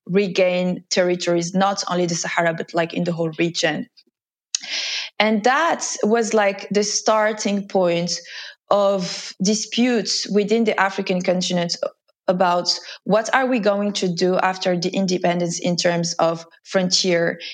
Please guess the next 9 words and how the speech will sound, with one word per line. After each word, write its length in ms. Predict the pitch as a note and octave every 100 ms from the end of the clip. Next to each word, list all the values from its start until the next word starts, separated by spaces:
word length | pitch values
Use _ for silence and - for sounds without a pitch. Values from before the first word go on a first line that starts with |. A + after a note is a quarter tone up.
| -
in 120 | F#3
terms 380 | F3+ F3+ E3+ E3+
of 420 | E3+ E3 E3 - - - - - - - - _ _
independent 680 | G#3 G3 G3 G3 F3+ E3+ -
states. 540 | - D#3+ D3+ - - - - - - -
And 160 | G#3 A3+
that 160 | D4
was 220 | E4 C4+
a 120 | A#3+